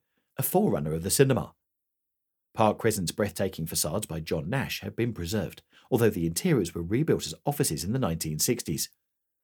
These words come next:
The Camden Green Fair is also held in Regent's Park as part of an ongoing effort to encourage citizens of London to go green. The fountain erected through the gift of Kwazawai Ready money is on the Broad Walk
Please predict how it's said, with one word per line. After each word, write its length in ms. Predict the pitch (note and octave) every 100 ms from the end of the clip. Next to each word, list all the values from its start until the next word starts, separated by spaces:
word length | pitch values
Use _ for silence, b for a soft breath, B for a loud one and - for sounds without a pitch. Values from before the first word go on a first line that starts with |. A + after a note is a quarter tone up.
| _
The 80 | G2+
Camden 360 | B2 G#2+ G2 F#2
Green 220 | F2+ F2
Fair 240 | A#2 F#2 -
is 100 | F2+
also 360 | A#2 F#3+ -
held 220 | F2 C#2
in 160 | E2+ E2+
Regent's 340 | F2+ F2 F#2+
Park 360 | - A2+ C#2 - _ _ -
as 80 | B2+
part 180 | B2+ E2+
of 80 |
an 80 | E2+ -
ongoing 480 | A2+ G#2 D3+ D2+ -
effort 320 | F3 E3+ - -
to 100 | F#2
encourage 420 | E2+ G2+ C#3 C#3
citizens 320 | C#3+ C#3+ D3+
of 140 | C3+
London 320 | C#3+ C#3+ F2 C#2
to 100 | E2
go 160 | A2
green. 320 | E2+ G2+ E2 - _ _ _ _ _ _ _ _ _
The 60 | G#2+
fountain 360 | A2 G#2+ E2+
erected 420 | F2+ G#2+ - - -
through 140 | G2+
the 80 | F#2+
gift 280 | A#2+ E2+ D#2+
of 180 | E2
Kwazawai 600 | - G#2+ G2 E2+ E2+ D#2+ E2
Ready 240 | C#3 B2+
money 300 | G2 D2+ C#2+ _ _ -
is 140 | G#2+
on 180 | A2 D3+
the 60 | F#3
Broad 260 | D3+ C3
Walk 260 | E2 A#1+